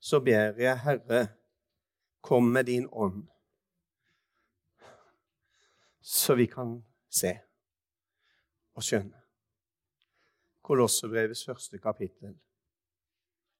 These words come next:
fra vers femten. Han er den usynlige Guds bilde.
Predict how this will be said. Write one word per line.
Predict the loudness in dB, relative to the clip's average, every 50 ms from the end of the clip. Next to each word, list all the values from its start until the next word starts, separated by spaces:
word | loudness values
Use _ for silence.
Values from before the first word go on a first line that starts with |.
| _ _ _ _ _ _ _ _ _ _ _ _ _ _ _ _ _ _ _ _ _
fra | 0 2 2 4
vers | 4 2 0 -2
femten. | -4 -4 -4 -4 -8 _ _ -20 -20 _ _ _ _ _ _ _ _ _ _ _ _ _ _ _ _ _ _ _ _ _ _ _ _ _ _ _ _ _ _ _ _ _ _ _ _ _ _ _ _ _ _ _ _ _ _ _ _ -18 -2 2
Han | 4 4 4 4 2 -2 -6 -8 -14 _ _ _ _ _ _ _ _ _ _ _ _ _ _ _ _ _ _ _ _ _ _ _ _ _ _ _ _
er | 4 4 6
den | 6 6 4 4 2 0
usynlige | -2 -2 -4 -6 -6 -6 -6 -6 -6 -4 -4 -6 -6 -6 -4 -2 0 2 4 4 4 2 -2 -6 -12 _ _ _ _ _ _ _ _ _ _ _ _ _ _ -6 -2
Guds | -2 -2 -2 -4 _ -14 -12 -12 -12 -12 -14 -18 _ _ _ _ _ _ _
bilde. | 0 0 0 0 -4 -12